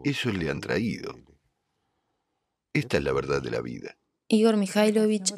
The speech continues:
Speaker 2: ¿pero qué pasa si una propiedad es adquirida conjuntamente por una pareja?
Speaker 1: Bueno, eso es lo que ocurre a menudo.
Speaker 2: Y uno de ellos, lamentablemente, muere. ¿El otro carga con su pecado?
Speaker 1: Definitivamente.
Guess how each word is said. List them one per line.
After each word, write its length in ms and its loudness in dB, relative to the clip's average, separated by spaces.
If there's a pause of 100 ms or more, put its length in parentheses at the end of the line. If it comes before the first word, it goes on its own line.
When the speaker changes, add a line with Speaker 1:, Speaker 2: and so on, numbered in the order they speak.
Speaker 2:
¿pero 240 6
qué 140 4
pasa 320 2
si 160 2
una 160 2
propiedad 760 2
es 220 4
adquirida 720 2
conjuntamente 840 2
por 220 0
una 220 0
pareja? 580 -2
Speaker 1:
Bueno, 420 6
eso 260 2
es 40 6
lo 160 4
que 80 -4
ocurre 300 -4
a 20 -8
menudo. 500 -2
Speaker 2:
Y 140 4
uno 220 6
de 180 4
ellos, 380 2
lamentablemente, 1120 2 (160)
muere. 640 2
¿El 160 6
otro 380 4
carga 320 2
con 160 0
su 160 -2
pecado? 580 2 (400)
Speaker 1:
Definitivamente. 1080 0